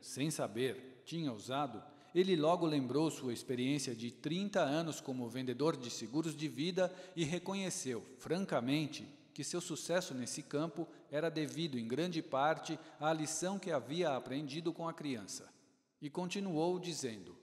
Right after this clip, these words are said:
"Toda vez que um cliente em potencial tentava me afastar, sem comprar, eu via aquela criança no velho moinho,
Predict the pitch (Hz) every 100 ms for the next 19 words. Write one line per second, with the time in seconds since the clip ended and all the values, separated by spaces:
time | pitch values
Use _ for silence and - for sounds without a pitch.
0 | - _ _ _ 175 180 147 127 175 180
1 | 156 139 127 135 147 127 117 117 117 135
2 | - 135 127 127 165 156 185 202 165 139
3 | 151 147 120 - 135 127 - - - -
4 | 175 175 117 113 120 117 - - - _
5 | - 160 139 120 165 147 - 127 143 131
6 | - 123 123 143 - 113 113 107 127 131
7 | 127 120 123 139 110